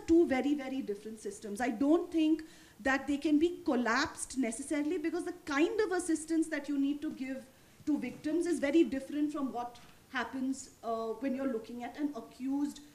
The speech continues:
The, the accused is essentially facing the might of the state in terms of a very big investigation that could have been mounted and therefore resulting in a charge sheet and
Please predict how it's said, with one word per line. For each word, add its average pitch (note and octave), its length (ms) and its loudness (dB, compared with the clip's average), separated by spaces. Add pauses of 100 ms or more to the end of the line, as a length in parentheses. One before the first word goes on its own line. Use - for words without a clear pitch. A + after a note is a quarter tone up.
(160)
The, B3 140 -10 (180)
the D#4 160 4
accused E4+ 540 -2
is F4+ 160 -4
essentially C#4+ 480 -2
facing D4 640 4 (640)
the C#4 180 0
might C4 320 2
of D4 120 -2
the D#4 80 -2
state C4 360 -6
in C4+ 100 0
terms B3 320 -6
of B3+ 160 -12
a A#3 200 -6
very A#3 260 4
big B3+ 480 0
investigation B3 840 -6
that A3+ 260 -6
could C4+ 180 2
have C4+ 180 4
been C4 200 -4
mounted A3+ 520 -8 (420)
and A#3+ 280 -2
therefore B3 520 -4
resulting A3+ 480 -4
in A#3 100 -2
a A#3 100 -2
charge G3 260 -4
sheet A3 260 -12
and G#3+ 260 -8